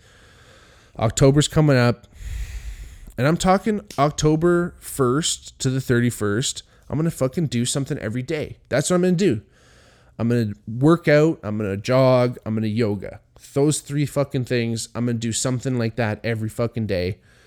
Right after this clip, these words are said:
I'm gonna do some type of recording. I'm gonna put it on the motherfucking Patreon.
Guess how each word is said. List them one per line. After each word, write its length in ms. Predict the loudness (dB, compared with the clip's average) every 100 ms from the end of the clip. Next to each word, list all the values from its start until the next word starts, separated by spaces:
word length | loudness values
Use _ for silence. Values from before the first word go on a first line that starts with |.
| _ _ _ -10
I'm 120 | -4
gonna 320 | -2 -2 -4 -6
do 380 | -8 -6 -2
some 220 | 0 0 0
type 180 | 0
of 80 | 0
recording. 320 | -2 2 2
I'm 60 | 2
gonna 100 | -2
put 180 | -2 -2
it 40 |
on 80 | -2
the 60 | -2
motherfucking 480 | -2 -4 -6 -6 -2
Patreon. 640 | -2 0 0 0 0 -2